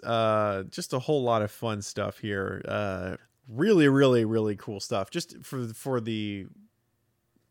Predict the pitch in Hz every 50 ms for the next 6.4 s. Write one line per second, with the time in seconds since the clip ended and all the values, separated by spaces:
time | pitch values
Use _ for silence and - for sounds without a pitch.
0 | _ _ _ _ _ - - 78 104 135 120 - 147 147 131 127 131 131 127 123
1 | 120 117 113 107 107 - - 127 117 117 131 120 117 120 113 104 - - 113 107
2 | 101 - 104 95 92 98 101 95 92 90 85 - - - - - - _ _ _
3 | _ _ _ _ - 113 104 107 98 95 90 95 98 98 90 85 - - - 76
4 | 76 76 - - _ _ _ _ _ _ - 123 117 120 127 175 170 - 120 110
5 | 131 147 _ _ _ _ _ - 185 202 202 190 - - - 95 98 - 127 131
6 | - - 170 165 135 110 92 -